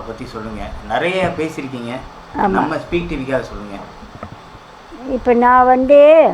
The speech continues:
Speaker 2: எங்க அப்பா ஊரு மதுரை, எங்க அம்மா ஊரு கரூர் வெள்ளியணை. எங்க அப்பா வந்து எங்க அம்மாவுக்கு தாய் மாமா.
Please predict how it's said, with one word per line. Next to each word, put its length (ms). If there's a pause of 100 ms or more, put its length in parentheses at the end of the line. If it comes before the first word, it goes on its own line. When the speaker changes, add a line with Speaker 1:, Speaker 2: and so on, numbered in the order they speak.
(760)
Speaker 2:
எங்க 260
அப்பா 300
ஊரு 220
மதுரை, 480 (1160)
எங்க 300
அம்மா 340
ஊரு 380
கரூர் 440
வெள்ளியணை. 580 (1000)
எங்க 260
அப்பா 380
வந்து 460 (580)
எங்க 260
அம்மாவுக்கு 540
தாய் 260
மாமா. 420